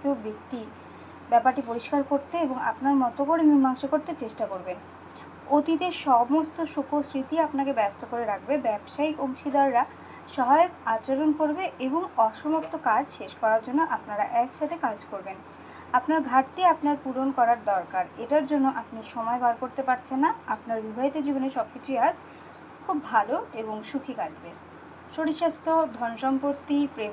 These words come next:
সংক্রান্ত বিষয়, পেশা, বিবাহিত জীবন সমস্ত দিক থেকেই খুবই ভালো যাবে। পরিবারের দিক থেকে অ্যাভারেজ যাবে। চলে যাবো পরবর্তী রাশি কন্যা রাশিতে।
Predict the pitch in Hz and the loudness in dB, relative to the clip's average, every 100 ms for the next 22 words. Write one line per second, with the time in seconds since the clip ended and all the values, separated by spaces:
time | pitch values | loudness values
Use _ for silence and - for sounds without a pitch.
0 | - 247 233 269 269 269 262 285 277 - | -4 -4 0 0 0 -2 0 0 0 -4
1 | 214 - 285 233 208 190 202 190 202 190 | -8 0 0 0 -6 -6 -8 -14 -12 -12
2 | 185 226 240 254 277 262 - 285 277 302 | -2 0 0 -2 -4 -6 -4 -2 -2 0
3 | 294 277 277 269 294 311 226 208 208 208 | 2 4 4 2 0 0 -4 0 -2 -2
4 | 214 - 294 220 190 190 185 202 196 - | -12 -6 -2 -2 -4 -10 -8 -10 -10 -14
5 | - - - - - - - - 320 330 | -18 -18 -18 -18 -18 -18 -16 0 4 8
6 | 330 294 247 254 294 311 285 214 269 311 | 8 8 6 6 2 4 2 2 -2 -4
7 | - - _ _ _ - - - 285 285 | -4 -20 _ _ _ -12 -10 10 12 12
8 | 277 202 - - | 12 10 2 -10